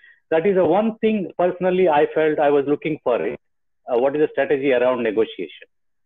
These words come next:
Okay, so the way of negotiation is explained very well. And always we expect some kind of, uh, Toastmasters is again not a serious subject to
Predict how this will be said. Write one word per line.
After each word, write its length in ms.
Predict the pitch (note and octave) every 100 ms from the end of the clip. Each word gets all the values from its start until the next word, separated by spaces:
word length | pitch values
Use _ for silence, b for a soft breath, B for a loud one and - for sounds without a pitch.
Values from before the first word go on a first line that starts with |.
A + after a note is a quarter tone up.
| _ _ _ _
Okay, 200 | - A#2+ C3+
so 80 |
the 100 | A2
way 200 | G#2+ C#3+
of 180 | F#3 E3+
negotiation 540 | D#3+ D3+ D3 C#3+ D3 C3+
is 120 | A#2+
explained 460 | A#2+ - A#2+ A2+
very 200 | G#2+ G2+ G2+
well. 160 | B2 - _ _ _ _ _ _ _ _ _ _ D#3+
And 380 | G3 A#3+ G#3 -
always 400 | D#3+ G3+ F#3+ G3 F#3+
we 160 | F3 D#3+
expect 440 | - - F3 -
some 220 | E3+ F3
kind 240 | F3 D#3+ D3+
of, 80 | - _
uh, 600 | B2 A#2 A2 A2 A2 A2+ - _
Toastmasters 600 | E3 E3 D#3 D#3 D#3 C#3
is 80 | D3
again 300 | B2+ C#3+ C3+
not 160 | C3 B2+
a 40 | -
serious 280 | D3 C#3+ -
subject 420 | A#2+ - C3 - _
to 320 | A#2+ A#2 A2